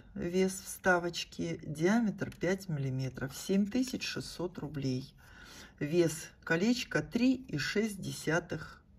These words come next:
грамма. Шикарные серьги.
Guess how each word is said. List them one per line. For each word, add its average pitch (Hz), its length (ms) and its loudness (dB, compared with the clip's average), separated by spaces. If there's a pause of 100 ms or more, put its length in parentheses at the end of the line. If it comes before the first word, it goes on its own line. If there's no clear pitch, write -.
(220)
грамма. 120 680 -2 (4000)
Шикарные 131 680 -2
серьги. - 520 -8